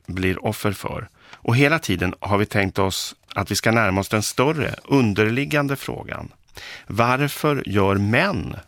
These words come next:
så här? Men tiden går, världshändelser som bedöms som viktigare går före. Men så denna vecka, trots ödesvalet i Egypten, trots striderna i och om Syrien,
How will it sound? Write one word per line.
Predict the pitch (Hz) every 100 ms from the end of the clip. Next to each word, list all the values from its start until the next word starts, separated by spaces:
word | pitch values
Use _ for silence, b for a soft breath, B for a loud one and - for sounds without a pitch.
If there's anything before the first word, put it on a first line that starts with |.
| _
så | - -
här? | 80 - - - B B B B B B B
Men | - 135
tiden | 135 131 131
går, | 120 113 123 120 B B
världshändelser | - 113 92 98 101 101 98 107
som | - 104
bedöms | 98 95 92 90 -
som | - 110
viktigare | 107 - 85 80 85
går | 98
före. | - 101 80 82 B B B B B B - -
Men | 123 139 - -
så | 123
denna | 117 92 80
vecka, | 80 - - -
trots | - 139 - -
ödesvalet | 107 90 85 98 87 85 80
i |
Egypten, | 85 80 - - -
trots | 73 131 139 - -
striderna | - - 127 95 92 95 -
i | 107 123 127
och | - 92 110 123
om | 123
Syrien, | 117 - 95 101 120 123